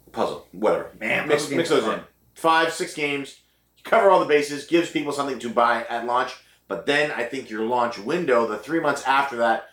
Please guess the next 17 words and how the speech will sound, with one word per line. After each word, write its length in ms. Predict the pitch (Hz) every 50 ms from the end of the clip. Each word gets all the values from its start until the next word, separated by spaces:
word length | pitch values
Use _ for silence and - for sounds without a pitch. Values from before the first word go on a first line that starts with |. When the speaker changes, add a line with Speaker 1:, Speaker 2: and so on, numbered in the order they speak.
| _ _ _ _
Speaker 1:
needs 360 | 90 104 127 139 139 135 - -
to 100 | 127 117
have 240 | 117 113 113 107 -
strong, 580 | - - - 117 127 127 127 123 123 123 117
consistent 720 | 113 - 113 110 - - - 107 101 - - - 95 - -
releases. 680 | 92 92 90 87 85 80 - - - - - - - -
Speaker 2:
Keep 140 | - 170 151
people 180 | 170 147 131
talking. 260 | 131 147 120 113 117 143
Speaker 1:
Minimum 380 | 175 190 190 185 190 180 156 135
of 300 | 123 127 123 120 113 107
one, 420 | 117 120 135 143 151 160 160 -
minimum 240 | 160 196 233 240 202
of 140 | 156 - -
two 200 | - - 175 208
a 80 | 190 151
week. 480 | 120 139 156 - - - - - -